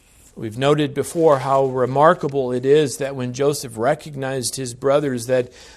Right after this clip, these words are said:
that he didn't immediately confine them to prison and, and have them put to death. He had the power and the authority to exact an immediate revenge upon his abusive brothers.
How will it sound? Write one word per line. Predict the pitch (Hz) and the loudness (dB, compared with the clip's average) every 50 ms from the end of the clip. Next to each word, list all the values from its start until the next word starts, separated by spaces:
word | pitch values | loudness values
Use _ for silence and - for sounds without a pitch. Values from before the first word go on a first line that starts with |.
| - - | -10 -6
that | 131 127 | -4 -2
he | 139 143 147 | -2 -2 -2
didn't | 135 156 160 156 151 | 0 0 0 0 0
immediately | 143 135 127 143 160 180 175 170 175 151 147 147 143 | 0 0 2 2 2 2 2 2 0 0 0 0 0
confine | 139 - 160 156 143 131 - - 139 139 151 160 175 175 165 151 | -2 -2 -4 -2 -2 -4 -4 -4 -2 0 0 2 2 0 0 0
them | 143 131 131 123 | -2 -4 -4 -6
to | - 131 | -8 -8
prison | 120 - 147 160 165 160 143 143 131 127 127 | -4 0 2 2 2 2 2 0 -2 -2 -4
and, | 131 127 117 110 - - - - - | -4 -4 -6 -8 -10 -18 -18 -10 -4
and | - 127 123 | -4 -2 0
have | 147 151 156 151 139 | 2 2 2 2 2
them | 135 139 131 135 127 120 - _ - _ _ _ _ _ - | 0 0 0 0 -4 -8 -10 _ -20 _ _ _ _ _ -6
put | - - 190 - - | 2 2 2 4 2
to | - 156 | 0 -4
death. | 139 151 151 156 151 131 104 - - - - - - _ _ _ _ _ _ _ _ _ _ _ _ _ _ _ _ _ _ _ _ _ _ _ _ _ _ _ | 0 0 0 0 0 -4 -6 -10 -14 -18 -20 -20 -20 _ _ _ _ _ _ _ _ _ _ _ _ _ _ _ _ _ _ _ _ _ _ _ _ _ _ _
He | - 131 110 | -12 -10 -6
had | 104 117 127 131 131 | -2 0 0 0 -2
the | 131 | -4
power | - - - 151 156 160 160 160 156 143 131 | -6 0 4 8 10 10 10 10 10 8 6
and | 127 123 127 | 4 2 -2
the | 131 | -4
authority | 131 123 - 156 151 156 156 156 147 131 131 131 127 | -6 -6 -4 -2 2 4 4 4 4 2 -2 -6 -6
to | 123 - 143 147 | -6 -4 -2 0
exact | 143 135 131 123 117 131 127 123 135 151 156 147 - | 0 0 -2 -4 -2 0 2 2 2 2 0 -2 -4
an | 147 131 | -6 -4
immediate | 127 127 131 135 143 156 170 175 175 170 160 147 143 147 147 - - - - - - | -2 -2 -2 -2 -2 0 0 0 0 0 0 0 0 -2 -2 -8 -20 -20 -20 -10 -4
revenge | 135 135 139 127 123 143 147 151 151 147 139 127 123 | 0 0 0 2 2 0 2 2 2 0 -2 -2 -4
upon | 127 113 - - 151 147 143 139 139 131 | -6 -6 -6 -6 -4 -2 -2 -2 -4 -4
his | 123 123 123 127 127 113 - - - _ _ _ - | -4 -2 -2 -2 -2 -4 -6 -10 -16 _ _ _ -4
abusive | - 143 123 113 143 147 151 156 151 - - 147 135 127 123 110 - - - _ _ _ - | -2 -2 -2 -2 0 2 2 2 2 0 -4 -4 -4 -4 -4 -6 -10 -16 -20 _ _ _ -18
brothers. | 131 - 120 131 127 123 113 104 98 110 - - - - - | -10 -6 -4 -2 -2 -4 -6 -8 -10 -12 -16 -20 -20 -20 -20